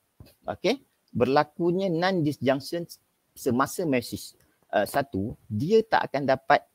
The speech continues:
X Y Y. Dia hanya dapat X, X Y dan juga X O. Kalau kita tambah kat sini lah. Eh? Okey. So kalau kita tengok pula, kalau non-disjunction during meiosis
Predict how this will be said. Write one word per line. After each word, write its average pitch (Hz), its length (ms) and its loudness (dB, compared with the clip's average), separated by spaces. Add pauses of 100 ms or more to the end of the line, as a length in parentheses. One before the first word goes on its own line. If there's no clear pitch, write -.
(220)
X - 320 4
Y 101 240 0
Y. 92 200 -2 (120)
Dia 123 140 0 (100)
hanya 117 160 0
dapat - 320 4 (240)
X, - 400 2 (160)
X - 320 -4
Y 131 240 8 (400)
dan 123 240 4
juga 113 320 2 (240)
X - 400 4
O. 98 240 0
Kalau - 320 -14
kita 101 160 -2
tambah 98 240 0
kat - 80 -12
sini 98 240 -2
lah. 120 160 4 (160)
Eh? 202 140 4 (500)
Okey. - 320 -8 (240)
So - 160 0
kalau 214 160 8
kita 196 160 6
tengok 190 240 2
pula, 143 240 4
kalau 214 320 4
non-disjunction 160 880 0
during 160 400 2
meiosis 135 720 0